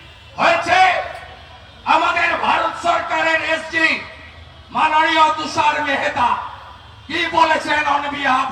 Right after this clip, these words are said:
of সিবিআই, যে আমাদের পাঁচ দিন পরে মামলা দেওয়া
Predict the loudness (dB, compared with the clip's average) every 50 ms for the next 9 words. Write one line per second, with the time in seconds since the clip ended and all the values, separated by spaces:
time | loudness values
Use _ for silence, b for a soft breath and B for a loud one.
0 | -6 -6 -6 -8 -10 -10 -8 -6 -4 0 2 4 4 2 2 0 -6 -10 -12 -16
1 | -18 -20 -20 -20 -20 -20 -20 -20 -20 -20 -20 -20 -20 -14 -4 -2 2 4 4 4
2 | 4 2 2 0 0 0 0 2 2 2 0 -2 -6 -10 -14 -16 -18 -20 -20 -20
3 | -20 -20 -20 -10 -4 0 0 0 0 -2 -6 -8 -8 -8 -8 -6 -2 -2 0 0
4 | 0 -2 0 0 0 0 0 0 0 0 0 0 0 0 0 0 0 0